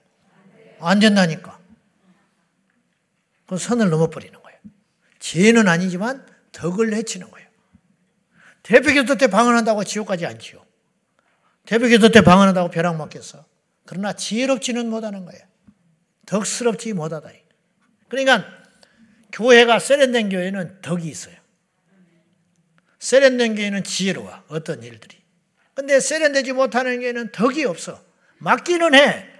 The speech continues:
틀린 소리는 아니야. 전도하자는데 누가 뭐라 하겠어. 기도하자는데 뭐라 하겠어. 그런데 덕이 없어, 덕이 없어. 지혜롭지를 못해. 그러면 힘들어요. 그래서 교회가 주저앉게 되는 거예요.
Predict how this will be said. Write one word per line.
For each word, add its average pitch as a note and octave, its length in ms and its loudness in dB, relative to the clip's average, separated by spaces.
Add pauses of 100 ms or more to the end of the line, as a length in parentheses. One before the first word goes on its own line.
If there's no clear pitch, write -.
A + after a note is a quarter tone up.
(600)
틀린 F4+ 280 -4
소리는 E4 380 8
아니야. A3+ 440 4 (360)
전도하자는데 B3+ 680 2
누가 G3+ 200 -6
뭐라 D#3+ 200 -6
하겠어. - 320 -20 (140)
기도하자는데 A#3 640 -2
뭐라 D#3+ 240 -4
하겠어. B2+ 320 -16 (460)
그런데 E4 400 -2 (140)
덕이 B3+ 340 2
없어, - 320 0
덕이 C3 280 -18
없어. - 240 -20 (440)
지혜롭지를 F4 840 4
못해. F#3+ 440 -6 (600)
그러면 D4 380 -2
힘들어요. C#4+ 540 -6 (600)
그래서 A#3 280 -6
교회가 F3+ 340 -6
주저앉게 D3+ 460 -4
되는 - 280 -20
거예요. - 160 -20